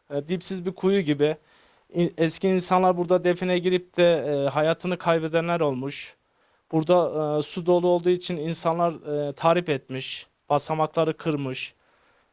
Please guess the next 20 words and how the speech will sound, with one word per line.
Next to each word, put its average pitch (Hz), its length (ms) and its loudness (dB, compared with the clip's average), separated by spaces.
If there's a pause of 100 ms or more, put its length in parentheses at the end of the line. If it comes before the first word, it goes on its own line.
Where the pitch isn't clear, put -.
E, 139 340 -2
burada, 160 540 4 (320)
e, 135 80 -4 (760)
buranın 175 460 4
Bayramuşak'la 170 960 2
ilgili, 156 340 -6
Bayramuşak 160 640 -2
köyünle 160 420 -2
ilgili 156 260 -4
bağlantısı 160 520 0
olduğu 156 280 0
söyleniyor. 135 460 -6
Yeraltı 147 460 0
şehri 151 280 0
olduğu 151 280 2
söyleniyor. 123 560 -4 (680)
Yedili 165 300 2
Kapı 156 600 2
olduğu 165 380 2
söyleniliyor. 131 720 -2